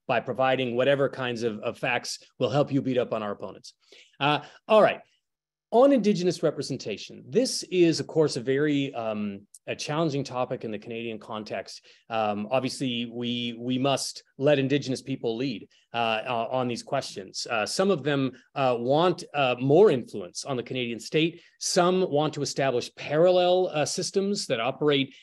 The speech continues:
you know, in parallel to the governing structures that we have. And others want nothing to do with Canada and, and don't want to engage with Canadian state. And, you know, at some point, we have to sort of honor all these different views that exist within the Indigenous communities. Um, however,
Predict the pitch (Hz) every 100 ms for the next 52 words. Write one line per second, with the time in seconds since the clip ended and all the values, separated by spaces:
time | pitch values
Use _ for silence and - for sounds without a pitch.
0 | - 135 127 131 - - 165 175 175 175
1 | 156 156 160 165 160 - 160 170 135 147
2 | 139 151 139 - - 196 285 285 294 277
3 | 254 233 208 156 240 156 - - 85 82
4 | - _ - 139 143 151 147 180 202 202
5 | 190 151 170 180 160 165 170 170 160 208
6 | 151 143 - _ 190 190 185 185 214 208
7 | 214 220 160 160 160 196 165 151 160 180
8 | 165 160 151 127 185 180 165 151 127 185
9 | 175 147 143 123 107 170 - - 135 147
10 | 170 156 139 135 120 120 - 143 151 107
11 | - - _ _ _ - 165 170 165 -
12 | _ _ - 196 190 117 82